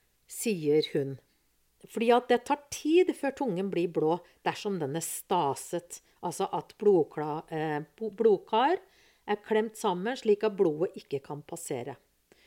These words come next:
Og det forklarer hun med at, eh, forskjellige, eh, forskjellige vev,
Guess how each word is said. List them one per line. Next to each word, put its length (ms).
Og 120
det 140
forklarer 340
hun 100
med 120
at, 200
eh, 140
forskjellige, 680
eh, 240
forskjellige 520
vev, 380